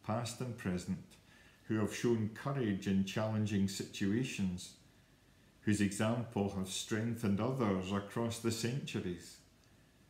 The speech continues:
Lord God, we pray for those today who are struggling with a lack of decisiveness, and hold in your healing presence all who are ill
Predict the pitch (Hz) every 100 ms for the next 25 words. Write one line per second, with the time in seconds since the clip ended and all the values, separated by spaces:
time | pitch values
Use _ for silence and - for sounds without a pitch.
0 | - - - - 131 123 107 117 120 107
1 | 104 101 - 139 131 - 107 104 110 107
2 | - 98 120 131 120 117 117 - - 170
3 | 160 139 131 127 113 110 113 131 135 -
4 | 117 - 117 - 160 - 131 117 - 95
5 | - - - - - - - - - -
6 | - _ - - - 107 143 160 156 135
7 | 113 110 110 143 127 110 110 123 117 110
8 | 107 107 - - - - - 113 143 190
9 | 175 - 139 - 117 113 110 - 104 87
10 | 87